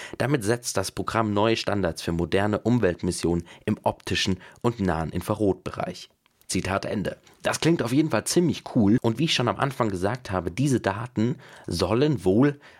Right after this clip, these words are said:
auch, also auf der Website des D L R heißt es dazu, Zitat, "die Daten der sogenannten Kerndienste werden Behörden, Unternehmen, der Wissenschaft und allen Bürgern kostenlos zur Verfügung gestellt."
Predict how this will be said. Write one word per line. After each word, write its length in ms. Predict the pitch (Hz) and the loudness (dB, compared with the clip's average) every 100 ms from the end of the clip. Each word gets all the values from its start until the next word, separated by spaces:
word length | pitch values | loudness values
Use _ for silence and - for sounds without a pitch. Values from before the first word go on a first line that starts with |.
| _ | _
auch, 380 | 92 110 117 - _ | 0 0 0 -10 _
also 160 | 98 90 | -2 -2
auf 100 | - | 2
der 100 | 95 | 0
Website 400 | 113 120 - - | 2 -2 -4 -4
des 220 | 92 - | -4 -2
D 100 | 95 | 0
L 80 | 90 | 0
R 320 | 95 110 110 | 0 0 0
heißt 240 | 107 113 | -4 -4
es 80 | - | -4
dazu, 400 | 101 107 113 107 | -4 -2 0 -2
Zitat, 460 | - 98 110 113 - | -2 -2 0 -2 -2
"die 100 | 101 | 0
Daten 360 | 104 117 - 104 | 0 0 -2 0
der 100 | 92 | 2
sogenannten 540 | 107 104 95 87 95 | 0 0 -2 -2 -4
Kerndienste 760 | - 117 120 110 101 - 101 | 0 2 2 0 0 0 -2
werden 260 | 92 92 87 | 0 0 0
Behörden, 520 | 90 98 117 107 101 | -2 0 0 0 -4
Unternehmen, 640 | - 90 - 87 107 104 95 | -4 -4 -2 2 2 2 0
der 160 | 85 | -2
Wissenschaft 480 | 101 - 95 98 - - - | -2 -2 -2 -4 -6 -16 -6
und 200 | 101 - | -6 -2
allen 300 | 120 139 123 | 0 2 2
Bürgern 400 | 113 123 101 98 | 4 4 4 0
kostenlos 500 | - 127 - 110 104 | 0 -2 0 0 0
zur 140 | - 98 | 0 0
Verfügung 560 | 113 110 160 135 90 | 0 2 2 4 2
gestellt." 340 | 82 - 82 | -2 -2 -4